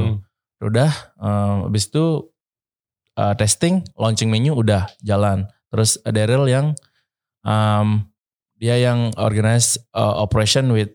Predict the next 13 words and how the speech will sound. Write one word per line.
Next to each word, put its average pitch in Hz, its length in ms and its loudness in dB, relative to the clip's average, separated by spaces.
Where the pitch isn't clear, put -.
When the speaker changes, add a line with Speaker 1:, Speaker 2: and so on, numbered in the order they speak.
Speaker 2:
Ijen 104 260 0
team. 101 400 0
Speaker 1:
Hmm. 120 300 0
Speaker 2:
Terus 107 260 -2
saya 101 460 -2
move 120 340 0
lagi 117 380 0
ke 120 180 -2
Kaum. 110 480 -2
Speaker 1:
Iya. 110 360 -2
Speaker 2:
Jadi 107 180 -4
kita 117 220 0
mau 113 240 0